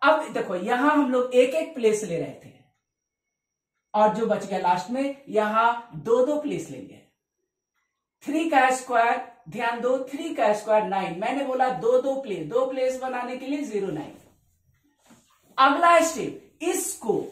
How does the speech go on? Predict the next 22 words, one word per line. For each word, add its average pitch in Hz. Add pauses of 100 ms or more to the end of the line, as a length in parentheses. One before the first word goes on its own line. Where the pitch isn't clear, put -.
(120)
ये 285 (2250)
this 269 (180)
दो 302
गुना 285 (280)
तीन, 247 (260)
दो 254
तिहाई 269
छह 285
दूना 254
बारह, 175
यानी 277
तीन, 330
तीनों 302
को 330
multiply 269
करो, 196 (140)
टू 320
थ्री 285
जा 285 (300)
सिक्स, -
टू 285
जा 269